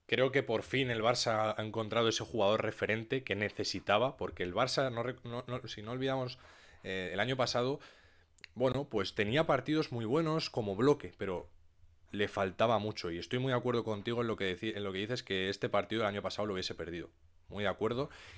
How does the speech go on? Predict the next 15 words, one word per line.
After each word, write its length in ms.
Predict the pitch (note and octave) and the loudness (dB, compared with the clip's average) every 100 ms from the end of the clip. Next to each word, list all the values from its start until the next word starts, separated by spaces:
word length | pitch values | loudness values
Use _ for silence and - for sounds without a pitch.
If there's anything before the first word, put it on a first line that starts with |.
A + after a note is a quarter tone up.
| - - E2+ | -20 -20 -14
Eh, 520 | E2 E2+ E2+ E2+ E2 | -10 -8 -8 -8 -8
lo 120 | F2 | -8
que 80 | F2+ | -6
pasa 280 | G2 G#2 A#2+ | -4 -2 -2
que 280 | A#2+ G2+ - | 0 0 2
Kevin 380 | C#3 C#3 A#2+ G2+ | 2 4 0 0
Panther 440 | G#2+ A#2+ C#3 C3 | 0 2 -2 -4
es 160 | A2+ - | -6 -6
un 100 | A#2+ | -8
jugador 440 | - G#2+ G2+ B2 - - - - _ | -4 0 2 0 -6 -16 -20 -20 _
que 140 | G#2+ | -2
cambia 320 | - A#2 C3 B2 | 2 4 6 6
guiones 360 | A2+ A2 A2 | 4 2 0
de 80 | G#2 | 0
partido. 460 | G2 F2 - F2+ | 0 -2 -4 -8